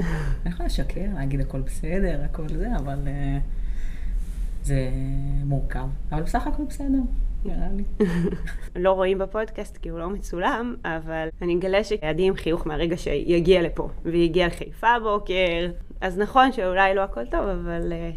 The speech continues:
Speaker 1: אני צריכה לשמור אח-, על חיוך. אז רגע, אז ת-, תספרי לנו שנייה קצת פרטים עלייך.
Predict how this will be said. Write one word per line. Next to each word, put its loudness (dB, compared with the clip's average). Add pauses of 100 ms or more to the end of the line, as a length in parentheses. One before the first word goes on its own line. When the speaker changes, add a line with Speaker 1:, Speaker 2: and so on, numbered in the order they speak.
Speaker 1:
אני -2
צריכה -4
לשמור -2
אח-, -6 (100)
על 0
חיוך. -4 (400)
אז -6
רגע, 0
אז -2
ת-, -4 (260)
תספרי -2
לנו 2
שנייה -2 (340)
קצת -4
פרטים -2
עלייך. 0